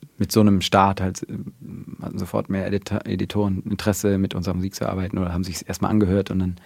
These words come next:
äh, ging das sehr schnell, dass wir da wirklich viele Placements bekommen haben.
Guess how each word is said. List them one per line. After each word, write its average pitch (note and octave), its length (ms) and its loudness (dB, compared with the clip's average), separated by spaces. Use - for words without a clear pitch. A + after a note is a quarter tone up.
äh, G2+ 140 2
ging G#2+ 160 6
das - 460 0
sehr G#2 180 2
schnell, A2+ 420 2
dass - 220 -10
wir G2+ 80 -2
da G2 300 -2
wirklich - 200 -12
viele G2 220 -2
Placements G2 400 -2
bekommen G2 380 -2
haben. F#2+ 300 -2